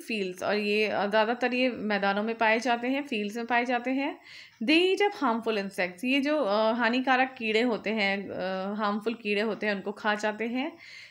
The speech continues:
They thus protect crops and plants। और ये किसकी रक्षा करते हैं हानिकारक कीड़ों को खाकर? क्रॉप्स की। जो प्लांट्स होते हैं, खेती होती है किसानों की, उनकी रक्षा करते हैं, प्रोटेक्ट करते हैं। ओके, तो ये है बच्चों आपका लेसन नंबर फ़ोर।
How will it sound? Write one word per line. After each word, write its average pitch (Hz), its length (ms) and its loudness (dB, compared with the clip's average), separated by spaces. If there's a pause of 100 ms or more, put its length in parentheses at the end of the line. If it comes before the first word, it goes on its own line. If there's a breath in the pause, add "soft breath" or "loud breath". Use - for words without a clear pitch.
(160)
They 294 200 4
thus 440 100 4 (180)
protect 254 380 4 (180)
crops 202 260 4
and - 420 -6
plants। 127 400 -2
और 190 100 2
ये 202 80 0
किसकी 214 320 -4
रक्षा 277 260 0
करते 302 280 -2
हैं 339 180 2
हानिकारक 277 540 2
कीड़ों 269 180 2
को 285 100 0
खाकर? 277 360 0 (840 soft breath)
क्रॉप्स 220 360 2
की। - 300 -14
जो 196 120 -4
प्लांट्स 196 400 0
होते 196 200 -2
हैं, 185 480 -4
खेती 190 320 -4
होती 208 320 -2
है 196 160 0
किसानों 190 420 -4
की, 247 140 -2
उनकी 269 400 0
रक्षा 214 280 2
करते 170 300 -2
हैं, 180 100 -6
प्रोटेक्ट 202 440 2
करते 180 280 0
हैं। 160 180 -8
ओके, 202 260 -4 (1000 loud breath)
तो 247 60 6
ये 262 220 6
है 330 80 6
बच्चों 320 280 4
आपका 302 240 4
लेसन 285 240 6
नंबर 277 200 6
फ़ोर। 302 480 2